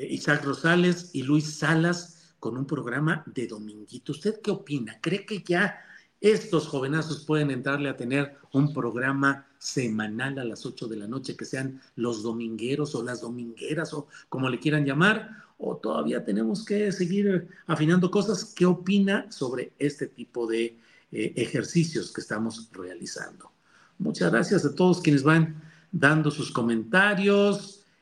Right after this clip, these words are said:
Eh, bueno, y bueno, pues cierro con algunos de los agradecimientos para quienes nos están enviando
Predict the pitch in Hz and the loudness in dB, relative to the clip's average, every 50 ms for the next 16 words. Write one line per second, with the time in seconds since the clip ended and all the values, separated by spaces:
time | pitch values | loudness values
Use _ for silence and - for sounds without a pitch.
0 | _ - - 139 135 131 127 127 127 127 127 123 123 123 117 117 113 113 113 113 | _ -8 -4 -2 -2 0 0 -2 -2 -4 -4 -4 -6 -4 -4 -4 -6 -6 -10 -12
1 | - _ _ _ _ _ _ _ - - - _ _ _ _ _ _ _ _ _ | -18 _ _ _ _ _ _ _ -20 -20 -20 _ _ _ _ _ _ _ _ _
2 | - - - - - - - - _ _ _ _ - - - - - 175 165 202 | -2 -2 -2 -2 -2 -6 -14 -18 _ _ _ _ -20 -20 -6 2 6 6 8 8
3 | 208 214 214 214 160 160 151 - - 196 208 202 180 175 185 190 190 190 - - | 6 6 4 2 0 -2 -2 2 4 6 6 6 6 4 2 0 0 -2 -4 0
4 | 160 180 180 185 196 - - 135 131 131 131 151 156 156 151 143 151 143 143 135 | 2 4 4 2 2 -2 -4 -4 -4 -2 0 0 2 2 0 0 -2 -6 -8 -8
5 | 139 135 - 123 117 110 117 113 110 - 135 123 127 135 135 135 127 - - 127 | -8 -10 -10 -10 -10 -10 -12 -12 -14 -16 -18 -18 -18 -18 -18 -18 -16 -12 -10 -10
6 | 120 120 - 123 113 110 110 - - - - 117 120 117 113 107 117 117 117 117 | -10 -10 -12 -16 -20 -18 -18 -20 -18 -16 -14 -14 -14 -14 -12 -10 -10 -10 -10 -12
7 | 123 120 | -14 -14